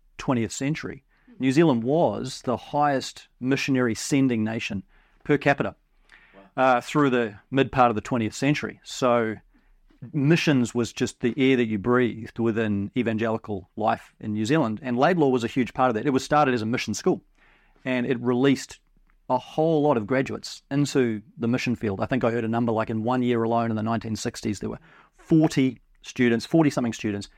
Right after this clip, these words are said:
coming out of Laidlaw, going directly into, into offshore global mission contexts. So really exciting to see that. Um, now, that number has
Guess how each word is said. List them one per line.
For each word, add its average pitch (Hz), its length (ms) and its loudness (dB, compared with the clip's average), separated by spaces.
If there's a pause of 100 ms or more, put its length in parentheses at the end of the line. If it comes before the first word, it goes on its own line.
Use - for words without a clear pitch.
(160)
coming 131 240 0
out 123 80 2
of 110 80 0
Laidlaw, 117 400 2
going 117 260 0
directly 113 380 -2
into, 107 280 -4
into 117 180 -6
offshore 117 380 -2
global 107 200 -2
mission 101 360 -4
contexts. - 640 -8 (420)
So - 120 0
really 202 200 6
exciting 131 380 0
to - 100 -14
see 196 220 2
that. 110 220 -4 (340)
Um, 113 140 -4
now, 139 100 4
that 165 120 2
number 156 260 6
has 117 100 0